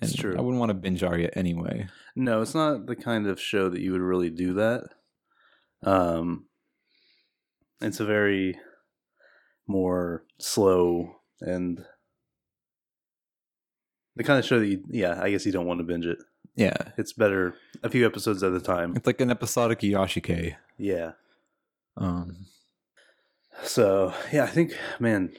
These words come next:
Speaker 1: when did we start watching? October of last year?
Speaker 2: Maybe, 'cause I wanna say we started this, well, we, we started it on anime night, technically.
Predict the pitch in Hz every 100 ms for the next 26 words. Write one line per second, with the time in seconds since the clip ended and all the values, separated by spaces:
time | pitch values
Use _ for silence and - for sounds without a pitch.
0 | - 117 123 123 - 107 101 90 87 80
1 | - - - - - - - 104 104 117
2 | 123 120 120 123 - 127 131 135 - -
3 | _ - - _ _ _ _ 107 107 101
4 | 92 90 - 110 131 214 160 123 104 110
5 | 139 - 107 110 101 95 95 - - -
6 | - - - - - - - - 98 92
7 | - 107 - 143 139 95 90 - 107 90
8 | 82 87 87 - - _ _ _ _ -
9 | - - - 87 85